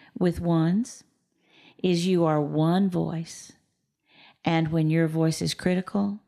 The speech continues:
they have a critical voice in their head that magnifies whatever you said at least ten times. They don't receive criticism well,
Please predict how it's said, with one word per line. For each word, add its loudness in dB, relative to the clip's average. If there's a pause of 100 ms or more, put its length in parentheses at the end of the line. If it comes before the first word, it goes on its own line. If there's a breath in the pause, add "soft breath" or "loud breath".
(480 soft breath)
they 0
have 0
a 0
critical -2
voice -2
in 0
their 2
head 0 (460 soft breath)
that 2
magnifies 0
whatever 0
you 0
said -2
at -6
least -2 (400 soft breath)
ten 0
times. -8 (600 soft breath)
They 4
don't 0
receive -2
criticism 0
well, 0